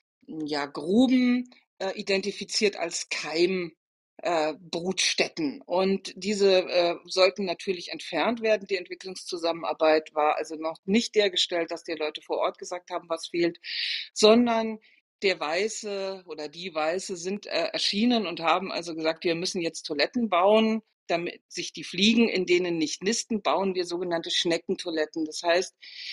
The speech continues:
die Toilette ist in der Mitte eines Schneckengangs, äh, sodass sich die Fliegen nicht mehr dorthin verirren können. Das ist tatsächlich so. Und diese Toiletten wurden gebaut und man hat sich immer ganz furchtbar gefreut, weil die offensichtlich auch,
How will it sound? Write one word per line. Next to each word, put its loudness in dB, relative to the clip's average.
die -4
Toilette 4
ist 0
in -2
der -6
Mitte -4
eines -6
Schneckengangs, 0
äh, 2
sodass -4
sich -10
die -16
Fliegen 2
nicht 0
mehr 4
dorthin -2
verirren 0
können. 0
Das -6
ist -4
tatsächlich -6
so. -4
Und 8
diese 6
Toiletten -6
wurden -4
gebaut -4
und -8
man -4
hat -4
sich -8
immer 0
ganz 0
furchtbar 0
gefreut, 4
weil 4
die 0
offensichtlich -6
auch, 0